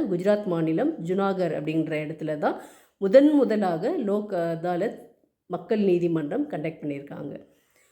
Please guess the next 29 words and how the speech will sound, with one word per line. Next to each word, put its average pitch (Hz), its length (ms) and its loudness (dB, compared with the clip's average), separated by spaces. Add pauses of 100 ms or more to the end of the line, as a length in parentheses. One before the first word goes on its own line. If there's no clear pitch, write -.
(120)
மக்கள் 208 300 4
நீதிமன்றம் 277 500 6
எங்கே 254 380 4
இருக்கிறது 202 640 2
அப்படின்னு 175 180 -2
நீங்க 175 200 0
கேட்டிங்கன்னா, 165 580 -2 (480)
தனிப்பட்ட 240 440 2
முறையில் 202 600 0 (320)
நீதிமன்றங்களாக 208 1160 2
ஒரு 180 220 0
வடிவமைப்பு 220 600 2
பெற்று 196 440 -4
மக்கள் 214 300 -2
நீதிமன்றம் 180 580 0
இல்லை. 175 540 -4 (240)
மக்க-, - 360 -6
பின்ன 294 300 6
எங்க 254 260 4
தான் 277 160 4
இருக்கும், 214 420 2
எங்க 214 300 2
போய் 233 160 2
நாங்க 190 300 0
அவங்கள 180 280 0
அணுகிறது 180 580 0
அப்படின்னு 180 240 -2
நீங்க 165 240 -2
நினைப்பீங்க. 160 560 -4